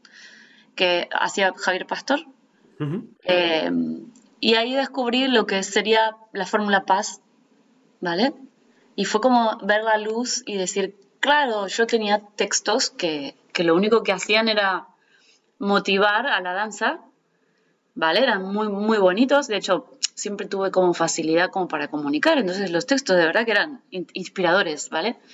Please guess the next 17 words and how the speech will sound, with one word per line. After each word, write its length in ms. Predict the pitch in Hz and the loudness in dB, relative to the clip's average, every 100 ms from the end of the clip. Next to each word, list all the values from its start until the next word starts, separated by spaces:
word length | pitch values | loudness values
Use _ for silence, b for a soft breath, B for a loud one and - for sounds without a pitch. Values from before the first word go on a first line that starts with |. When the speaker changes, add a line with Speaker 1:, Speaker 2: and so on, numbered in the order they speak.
| B B B B B | B B B B B
Speaker 1:
¿Qué 120 | 226 | -2
hacía 260 | 233 262 247 | -2 0 -2
yo? 260 | 269 277 - | 0 -2 -2
Pues 160 | 180 | -10
motivaba 500 | 185 185 175 180 202 | -6 -6 -2 2 4
a 20 | 226 | 4
la 120 | 226 | 0
gente 280 | 240 240 262 | -4 -2 0
para 220 | 220 196 | 0 0
que 100 | 180 | -2
le 120 | 175 | 0
vaya 220 | 202 233 | 2 0
a 40 | 202 | -4
comprar 400 | 180 202 220 185 | -4 0 2 4
a 120 | 185 | 4
otro 280 | 208 190 180 | 2 -2 -2
negocio, 560 | 208 285 247 175 160 | 2 4 2 -4 -10